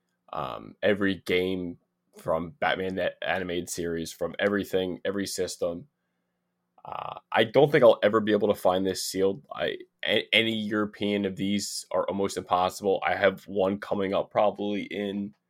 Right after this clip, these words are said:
a few weeks that for another Animated Series, one that I somehow tracked down.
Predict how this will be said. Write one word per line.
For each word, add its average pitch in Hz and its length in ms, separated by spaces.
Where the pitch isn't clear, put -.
a 92 80
few 113 300
weeks 110 340
that 90 220
for 95 80
another 101 300
Animated 104 380
Series, 107 260
one 104 160
that 90 100
I 95 60
somehow 92 400
tracked - 320
down. 101 300